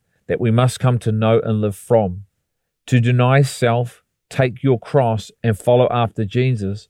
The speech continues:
means to let go of the life you know, with all its own operating systems and mindsets, and be changed into a new living way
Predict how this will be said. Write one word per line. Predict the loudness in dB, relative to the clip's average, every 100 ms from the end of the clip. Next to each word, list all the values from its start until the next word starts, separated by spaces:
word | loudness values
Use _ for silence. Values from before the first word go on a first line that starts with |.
| _ _ _ 0
means | 0 2
to | 2
let | 2 2 0
go | 2 2
of | 2
the | 0
life | 4 4 2 0
you | -4 -2
know, | -2 -2 -2 -6 _ _ _ 0
with | 0 2
all | 4 6 6
its | 2 0
own | -2 0
operating | -2 -2 2 2 0
systems | -4 -4 -6 -4 -4 -4 -4
and | -4 -2
mindsets, | -2 0 0 -2 -4 -8 -10 -20 _ _ _ -4
and | 0 2
be | 2
changed | 0 -8 -4 -2 0 0 -2
into | -4 -2
a | -2
new | -2 0 0 0 -2 _
living | -2 0 0 -2 0
way | 2 2 -2